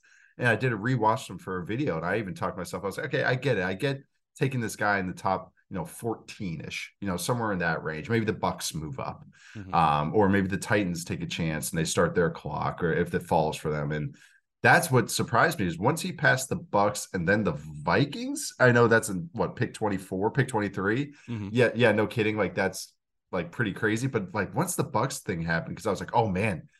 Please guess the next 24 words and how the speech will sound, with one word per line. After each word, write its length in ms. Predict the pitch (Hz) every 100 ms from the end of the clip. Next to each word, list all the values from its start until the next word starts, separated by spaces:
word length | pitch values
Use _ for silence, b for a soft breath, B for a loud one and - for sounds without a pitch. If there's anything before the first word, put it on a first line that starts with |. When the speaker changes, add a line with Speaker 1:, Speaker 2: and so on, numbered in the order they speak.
| _
Speaker 1:
I 60 | 131
bet 160 | 165 -
you 80 |
they're 200 | 131 135 -
stoked 560 | - - 113 135 170 95
right 180 | 131
now. 260 | - 65 - 113
Speaker 2:
Mm-hmm. 220 | 104 95
Speaker 1:
They 80 | 131
didn't 120 | 127
have 140 | 123
to 80 | 98
move 320 | 107 156 139
up. 240 | 107 139 156
They 80 |
might 180 | 110 127
get 140 | 131 -
this 140 | -
quarterback. 560 | - 113 131 165 165 160
This 160 | 165
is 120 | 123
really 300 | 92 113 107
interesting." 480 | 160 165 135 95 85
And 200 | 82 80